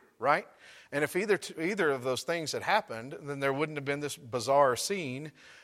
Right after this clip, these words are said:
where non-Christians in the group were going, "Man, both of these dudes are weird," you know? <laughs> 'Cause as it turned out, it just wasn't a good, good testimony, right? So what's the point? The point is to defer to one another.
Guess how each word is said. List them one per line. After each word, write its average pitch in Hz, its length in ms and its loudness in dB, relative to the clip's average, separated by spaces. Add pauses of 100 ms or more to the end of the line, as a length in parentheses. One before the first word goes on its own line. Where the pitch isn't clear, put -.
(140)
where 135 360 2
non-Christians 139 800 0
in 131 100 -6
the 123 80 -6
group 131 340 -6
were 120 100 -6
going, 113 400 -4 (160)
"Man, 120 340 -14
both 127 240 -8
of 107 60 -20
these 151 140 -14
dudes 127 200 -10
are 92 100 -14
weird," 107 340 -4 (260)
you 143 100 -8
know? 147 200 -2 (180)
<laughs> - 500 -18
'Cause 135 120 -2
as 175 200 6
it 135 100 -10
turned 139 260 2
out, 143 200 4
it 135 60 -4
just 131 180 -6
wasn't 143 300 0
a 120 60 -8
good, 127 400 -4 (220)
good 131 200 -4
testimony, 127 500 -8
right? 110 240 -6 (1300)
So 185 200 6
what's 196 220 8
the 160 100 -2
point? 120 280 -2 (420)
The 147 140 -2
point 226 320 2
is 170 220 -2
to 160 180 -4
defer 139 800 2 (480)
to 156 180 -2
one 123 300 -2
another. 131 340 -6